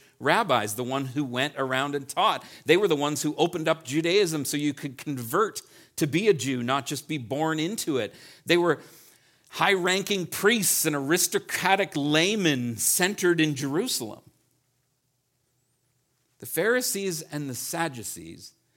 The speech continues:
were both Jewish, and they hated each other. Does any of this at all sound familiar? Different groups of the same religion, and they actually don't like each other.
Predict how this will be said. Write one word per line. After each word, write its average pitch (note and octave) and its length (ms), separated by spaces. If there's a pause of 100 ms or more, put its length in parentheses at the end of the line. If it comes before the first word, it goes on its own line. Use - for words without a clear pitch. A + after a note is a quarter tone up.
(360)
were A2 140
both D3+ 500
Jewish, C#3 640 (720)
and G#2 160
they F2+ 160
hated G#2+ 480
each - 220
other. - 240 (1400)
Does G3 220
any D4 240
of C4 120
this A#3+ 280 (340)
at E3+ 180
all E3+ 260
sound E3+ 340
familiar? D#3+ 540 (760)
Different B3 520
groups B3 380
of F#3 120
the F#3+ 100
same A3+ 400
religion, F#3+ 600
and E3 240
they E3+ 100
actually G3 440
don't F#3 200
like G#3+ 240
each D3 180
other. G2+ 300